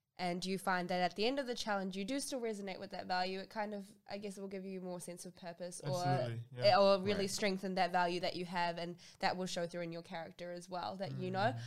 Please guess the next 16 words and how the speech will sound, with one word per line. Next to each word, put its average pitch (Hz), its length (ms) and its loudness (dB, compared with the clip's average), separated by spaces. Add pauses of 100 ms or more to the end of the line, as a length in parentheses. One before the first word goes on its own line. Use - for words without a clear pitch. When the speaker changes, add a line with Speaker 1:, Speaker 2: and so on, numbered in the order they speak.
(120)
Speaker 1:
"Now 196 220 8
I 190 100 8
know 185 240 6
why 180 220 4
I'm 175 160 0
doing 196 320 -2
this." 277 180 0
So, 196 160 -2
like, 185 240 -2
for 185 80 -8
the 180 100 -6
doctor 185 320 -6
example, 233 380 -4
I 196 140 -2
know 226 320 4
why 185 480 0